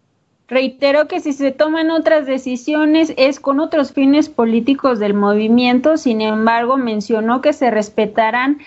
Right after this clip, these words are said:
ya que aseguró no somos como los otros partidos.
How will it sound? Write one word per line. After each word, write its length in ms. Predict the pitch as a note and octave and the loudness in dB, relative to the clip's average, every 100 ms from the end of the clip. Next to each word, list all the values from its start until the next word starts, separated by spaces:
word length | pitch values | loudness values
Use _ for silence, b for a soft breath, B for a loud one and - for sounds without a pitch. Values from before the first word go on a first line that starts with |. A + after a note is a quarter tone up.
| B | B
ya 140 | A3 A#3 | -4 -2
que 140 | B3+ | -2
aseguró 560 | C4 C4 A3+ A3+ B3+ C4+ | 0 0 2 2 2 0
no 260 | A#3+ B3 | -2 -2
somos 640 | C4+ D4+ C#4 C#4 A3+ A3 - | -2 -2 0 0 -4 -6 -8
como 340 | A3 A#3+ C4+ | -6 -2 0
los 240 | C#4 G#3+ | 0 0
otros 380 | A3 G#3 G#3+ A3 | -2 -2 -4 -4
partidos. 720 | - F#3 G3 - - D3 - | -2 -4 -4 -12 -10 -10 -14